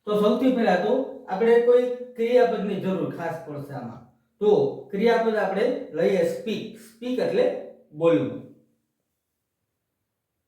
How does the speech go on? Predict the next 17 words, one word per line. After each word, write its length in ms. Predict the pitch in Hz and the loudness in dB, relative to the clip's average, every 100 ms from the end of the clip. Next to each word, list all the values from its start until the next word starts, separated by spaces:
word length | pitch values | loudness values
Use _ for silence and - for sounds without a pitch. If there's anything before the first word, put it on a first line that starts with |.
| _ _ _ _ 151 | _ _ _ _ -14
બોલવું. 1000 | 147 170 170 147 135 135 151 - - - _ _ _ _ _ _ _ _ 170 | -10 -6 -2 0 0 -2 -4 -8 -12 -20 _ _ _ _ _ _ _ _ -10
ઇંગ્લિશમાં 440 | 190 190 202 190 | -6 -4 0 0
શું 180 | 226 202 | 0 -2
કહેવાય? 480 | 196 185 185 - - - _ _ _ _ | 0 0 -2 -6 -12 -20 _ _ _ _
સ્પીક 460 | _ 208 196 - 151 | _ -10 -10 -8 -6
કહેવાય, 240 | 127 127 | -4 -2
રાઈટ? 440 | 160 220 - - - _ _ _ _ _ _ _ _ _ _ _ _ _ _ _ _ _ _ | 0 -2 -4 -12 -20 _ _ _ _ _ _ _ _ _ _ _ _ _ _ _ _ _ _
આ 120 | 180 | -6
સ્પીક 480 | 185 - 233 240 - | -6 -2 -2 -2 -4
છે 100 | 247 | 0
એ 200 | 240 240 | 2 2
કેવું 280 | 247 247 226 | 2 0 0
છે? 120 | 233 226 - - - _ | -2 -2 -6 -14 -20 _
વી 240 | 147 208 220 | -10 -4 -2
વન 280 | 214 190 | -2 -4
છે, 180 | 151 160 | -4 -6
બરાબર? 340 | 208 254 - | -6 -6 -8